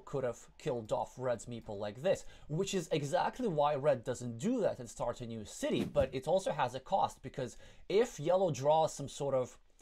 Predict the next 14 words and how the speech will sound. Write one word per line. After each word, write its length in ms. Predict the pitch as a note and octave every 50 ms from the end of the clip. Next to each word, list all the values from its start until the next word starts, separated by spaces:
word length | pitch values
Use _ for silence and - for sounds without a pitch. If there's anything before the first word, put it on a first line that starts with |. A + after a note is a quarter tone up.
| - _ _ - -
not 220 | F#3+ C#4+ G#4 G#4
necessarily 460 | G4 C#4 C4 - - - - D#3+ F3
a 20 | D#3+
Dorito 540 | C#3 E3 D#3 D3+ D#3+ F3 D#3+ - C3+ A#2+
tile, 220 | - - A#2 G#2+ G#2+
but 160 | A2 - -
imagine 320 | C4+ D4+ D#4+ E4 D4+ A3
simply 300 | F#3 - C#4+ C4 D4+ C#4
just 160 | A3 G3 - -
a 40 |
simp-, 340 | D#3 - - G3+ F#3+ - - -
a 60 | D3+ D#3
city 340 | - - - - D#3+ D3
cap, 360 | - - - A2 - - -